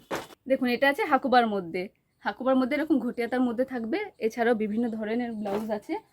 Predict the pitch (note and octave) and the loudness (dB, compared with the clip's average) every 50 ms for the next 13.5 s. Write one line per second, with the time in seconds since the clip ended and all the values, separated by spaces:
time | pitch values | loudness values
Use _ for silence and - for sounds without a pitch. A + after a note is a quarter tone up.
0 | _ - - - - A#3+ B3+ B3+ - A#3 A#3 A#3+ B3 - E4 E4 - C4+ B3+ A#3 | _ -14 -12 -10 -8 -8 -6 -4 -2 -2 -2 -2 -4 -6 -8 -8 -6 -6 -6 -4
1 | B3+ C#4+ D#4+ D#4+ D4 B3 A#3 G#3+ G3+ F#3 F#3 G#3+ C4 G4 - - - - - - | -2 -4 -2 -2 -4 -4 -4 -6 -8 -8 -4 -4 -4 -4 -4 -8 -16 -18 -16 -16
2 | - - - A3+ - - C4+ - D#4 C#4+ C#4 C#4 - D#4+ G#4 - B3 A#3 A3+ A3 | -14 -12 -10 -4 -2 -2 0 2 2 2 2 2 2 0 0 -2 -2 -2 -2 -4
3 | A#3+ B3+ A3+ A#3 A#3 A3+ B3 C#4+ D#4+ - B3+ A3 A3 C4+ F#4 G#4 - - D4+ B3 | -4 -2 0 0 0 2 2 2 2 0 -2 -2 -2 -2 -2 -2 -2 -2 0 2
4 | C#4 D#4+ D4+ B3+ G#3 F#3 E3+ F3+ E3+ - - - - - - - G#3 - - G3 | 2 2 2 2 0 0 0 0 -2 -2 -2 -6 -14 -14 -10 -8 -8 -8 -6 -8
5 | - - - - - - _ _ _ _ _ _ _ _ _ _ _ _ _ _ | -8 -8 -10 -16 -20 -20 _ _ _ _ _ _ _ _ _ _ _ _ _ _
6 | _ _ _ _ _ - B3 A#3 B3+ C4 B3 C#4 C4 C4 - - - C4 C4+ D4 | _ _ _ _ _ 2 6 6 6 6 6 4 2 2 0 -2 -2 0 2 4
7 | D#4+ B3+ A#3 A3+ A#3 - D4+ - C#4+ B3+ A#3+ B3+ G#4 C#4 A#3+ G#3+ A3 C#4 C4+ C4+ | 6 6 6 4 4 2 0 0 0 0 2 2 4 4 4 4 4 2 0 0
8 | B3+ A3 A3 B3+ C#4 - B3 G#3 G3 F#3+ F#3+ G#3 A#3+ D4 - _ _ - - - | 2 4 4 2 2 2 0 0 0 -2 -4 -6 -8 -8 -12 _ _ -10 -8 -8
9 | - A#3+ A#3+ A#3 A3 G3+ F#3+ G#3+ B3+ G#4+ - _ - - D4 - D4 C4+ C4+ C4+ | -8 -8 -8 -6 -8 -8 -8 -8 -8 -8 -10 _ -12 -12 -8 -6 -2 0 2 2
10 | B3+ B3+ - G#4+ - - B3+ A#3+ G#3+ G#3 F3+ G#3 F#3 F3 - - - - - - | 2 2 0 -4 -2 0 2 2 2 2 -2 -6 -8 -8 -10 -12 -12 -12 -14 -16
11 | - _ _ - B3+ A#3+ A3+ - B3+ A#3+ G#3+ G3+ - C4+ B3 A#3 A3+ A3+ A3 A#3 | -20 _ _ 0 2 2 2 2 0 0 0 -2 -2 0 0 0 0 0 0 0
12 | A3+ A#3 - C4 A#3 A#3 C4+ - - - - - - - B3+ A#3+ A#3+ A#3+ D4 D#4+ | 0 0 0 -2 -2 -2 -4 -6 -6 -10 -14 -16 -2 4 6 6 6 6 4 2
13 | - - A3+ A3+ - - - C#4 D4 | 2 2 2 2 2 2 4 4 4